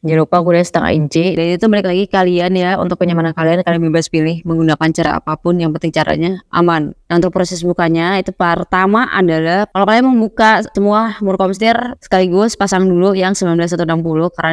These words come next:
dia posisinya kan mur komstir atas ya, dan dia juga paling kecil. Habis itu kalian pasang kunci komstir yang bawah karena dia yang paling bawah dan ukuran juga yang paling besar. Jangan lupa dipastiin juga kekunci ya dengan baik. Jangan langsung dibuka gitu aja, takutnya pas kalian pesen, tet,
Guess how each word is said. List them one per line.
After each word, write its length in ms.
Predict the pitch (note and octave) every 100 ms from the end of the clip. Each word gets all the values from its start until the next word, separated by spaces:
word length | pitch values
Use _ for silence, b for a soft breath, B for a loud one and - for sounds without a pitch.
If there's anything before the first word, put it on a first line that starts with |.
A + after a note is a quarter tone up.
| E3
dia 80 | D#3+
posisinya 560 | E3 E3 D#3 D#3+ E3+
kan 160 | G#3 G#3+ -
mur 160 | E3+
komstir 320 | E3 E3+ -
atas 400 | D3+ - D#3+ E3+
ya, 160 | - G#3
dan 240 | F#3 D#3+
dia 160 | D#3 D#3+
juga 400 | E3 D#3+ D#3 D3 -
paling 240 | D3+ D#3
kecil. 400 | D#3+ - E3 F3
Habis 240 | E3+ F#3 A3
itu 40 |
kalian 240 | G3+ G#3+ G#3
pasang 480 | G3 G3 F#3 F#3+ A3
kunci 240 | G#3 F#3+
komstir 400 | F#3 F3 F3 F#3+
yang 160 | F3 F3
bawah 320 | D3+ D#3 F3+
karena 200 | E3+ E3
dia 80 | E3+ D#3
yang 80 | -
paling 240 | D3 D3
bawah 240 | D3 D3+
dan 160 | D#3+ D#3+
ukuran 400 | - - E3 F3
juga 160 | F#3+ F3+
yang 160 | E3
paling 160 | D#3+ D3
besar. 400 | D3 C#3+ C3+ - - _ _
Jangan 320 | - F3 F3+
lupa 480 | G3+ G3+ F#3+ F#3+ G#3+ -
dipastiin 560 | G3 G3 G3 - F#3+ F3+
juga 400 | F3 F3+ G3+ F#3
kekunci 640 | G#3 A3 G#3 F#3+ G#3 E3+
ya 160 | E3+ F3
dengan 240 | E3+ E3+
baik. 400 | E3+ D#3+ E3+ F3+
Jangan 320 | E3+ F3+ F#3
langsung 240 | F3 F3+ F3
dibuka 240 | D#3+ E3
gitu 240 | D#3+ D3+
aja, 240 | D#3 D#3+ F3+
takutnya 400 | F3 E3 - E3
pas 160 | F3
kalian 240 | E3+ D#3+ D3+
pesen, 240 | - E3+
tet, 160 | F3